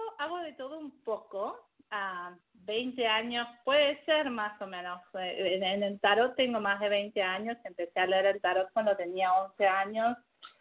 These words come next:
Ah, siempre me ha gustado mucho, ah, los sistemas de adivinación y, bueno, empecé con el tarot y después seguí con, am, astrología,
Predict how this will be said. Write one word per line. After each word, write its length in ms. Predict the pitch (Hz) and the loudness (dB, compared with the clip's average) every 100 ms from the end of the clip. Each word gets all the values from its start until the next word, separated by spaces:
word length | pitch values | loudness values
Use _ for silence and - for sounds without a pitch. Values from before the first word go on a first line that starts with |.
| _ _ | _ _
Ah, 380 | 190 180 175 - _ | 4 4 2 -4 _
siempre 220 | 214 214 | -2 0
me 80 | 208 | 2
ha 80 | |
gustado 460 | 196 196 - 208 202 | 0 0 0 2 2
mucho, 680 | 202 202 _ - 202 202 202 _ _ _ _ | -2 -12 _ -8 -6 -6 -10 _ _ _ _
ah, 380 | - 202 180 175 | 0 2 2 0
los 220 | 190 185 185 | -2 -6 -6
sistemas 440 | 185 _ 196 202 | -16 _ -8 -2
de 60 | 214 | 0
adivinación 800 | 196 180 180 180 - 294 320 349 | 0 -2 -4 -8 0 4 4 2
y, 60 | |
bueno, 200 | 247 202 | 2 0
empecé 380 | 180 170 165 202 | -2 -8 -6 -4
con 160 | 214 214 | -2 -4
el 140 | 208 | -4
tarot 440 | - 202 208 262 - | 2 4 6 4 2
y 120 | 262 | 0
después 280 | 220 220 208 - | 0 0 -4 -2
seguí 280 | 190 190 202 | -2 -2 0
con, 440 | 202 196 196 202 _ _ _ - | 0 0 -2 -6 _ _ _ 0
am, 300 | 196 196 - | 2 2 -2
astrología, 1040 | 202 - 208 196 185 185 247 220 226 262 | -4 0 2 2 2 -2 -4 2 4 4